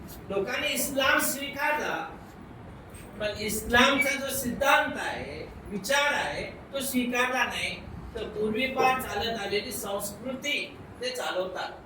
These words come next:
दक्षिण आफ्रिकेमध्ये एक ट्रायबल कम्युनिटी आहे, त्यांनी इस्लाम स्वीकारला,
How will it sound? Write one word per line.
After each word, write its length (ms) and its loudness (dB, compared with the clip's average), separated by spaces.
दक्षिण 360 -2
आफ्रिकेमध्ये 760 2
एक 300 2
ट्रायबल 540 2
कम्युनिटी 540 -4
आहे, 280 -4
त्यांनी 220 -6
इस्लाम 480 0
स्वीकारला, 840 0